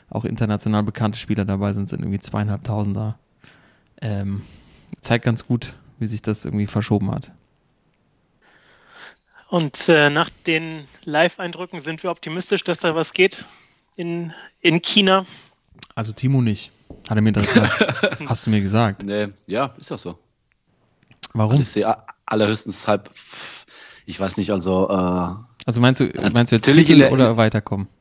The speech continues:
Speaker 3: Nein, überhaupt. Also ich, in der Gruppe glaube ich schon, dass, in der Gruppe glaube ich schon, dass sie sich, äh, dass sie da weiterkommen. Aber wenn man jetzt halt mal die, äh, die, die Nationalmannschaft mit anderen, äh, ja, mit den anderen Favoriten so ein bisschen, äh, f-,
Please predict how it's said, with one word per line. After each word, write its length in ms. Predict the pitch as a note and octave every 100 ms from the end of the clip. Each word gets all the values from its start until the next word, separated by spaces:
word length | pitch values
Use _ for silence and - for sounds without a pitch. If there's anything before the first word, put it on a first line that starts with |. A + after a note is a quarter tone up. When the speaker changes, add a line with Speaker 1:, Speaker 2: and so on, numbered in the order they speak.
| _ -
Speaker 3:
Nein, 300 | G2+ G#2 A2
überhaupt. 380 | G2 G#2 - -
Also 260 | F#2 F#2
ich, 280 | G2+ - -
in 80 | A#2+
der 80 | A2
Gruppe 260 | - -
glaube 200 | D3 A2
ich 80 | G2+
schon, 140 | A#2+ B2
dass, 200 | A2 A2+
in 140 | G#2+
der 80 | G2+
Gruppe 240 | - A2+
glaube 180 | A2 G2+
ich 80 | F#2
schon, 160 | A2
dass 140 | A2 F#2+
sie 80 | F2
sich, 260 | - -
äh, 280 | F#2 F#2 F2+ F2+
dass 140 | F#2+ -
sie 60 |
da 120 | F#2+ F#2
weiterkommen. 460 | F#2 G#2+ G#2 G2+ - - - - -
Aber 160 | G2 F#2
wenn 120 | G#2
man 100 | A2
jetzt 160 | -
halt 160 | G#2+ A2
mal 100 | G#2+
die, 280 | G2+ G#2 G#2
äh, 420 | G2 G2 G2 F#2+
die, 100 | F#2
die 100 | G2+
Nationalmannschaft 680 | G2 - G#2 G#2+ - G#2+ -
mit 320 | G2+ - - -
anderen, 640 | A2+ A#2 G#2+ G#2+ G#2+ G#2
äh, 40 | G2+
ja, 1300 | G2 G2 G2 F#2+ F#2 _ _ _ _ _ - F#2
mit 100 | F#2+
den 80 | G2
anderen 340 | G#2+ A2+ A2
Favoriten 420 | - G#2 G2+ B2 C3+
so 100 | A2+
ein 80 |
bisschen, 420 | A2+ - A2+ A2 A2
äh, 420 | G#2 G#2 G2+ G2
f-, 420 | G2+ - -